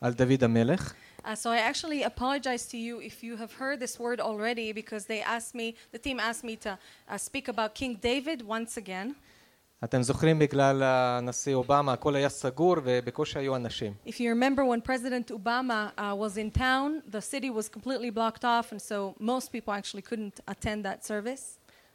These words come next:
Speaker 1: אבל אני מקווה שגם בפעם שנייה זה יכול להיות, אה,
Speaker 2: Uh,
Speaker 1: מעניין.
Speaker 2: and Baruch shared it then, he's gonna share it again,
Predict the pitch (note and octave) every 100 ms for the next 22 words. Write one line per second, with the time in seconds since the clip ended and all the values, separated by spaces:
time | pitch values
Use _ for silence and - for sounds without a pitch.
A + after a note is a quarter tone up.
0 | - _ - A3+ A3 G3 F3+ D#3+ D3 D3+
1 | - C#3 C3 C3+ C3 B2+ B2+ A#2+ - A#2
2 | G#2+ G#2 G2+ - G2 G2+ - G#2 F#2+ F#2+
3 | G2 G2+ G2 G2 - G#3 A3 A3+ A3+ -
4 | A3 G#3 F#3+ B3+ B3 A3+ - A3 - A#3
5 | A3+ G#3 G#3+ G#3 G#3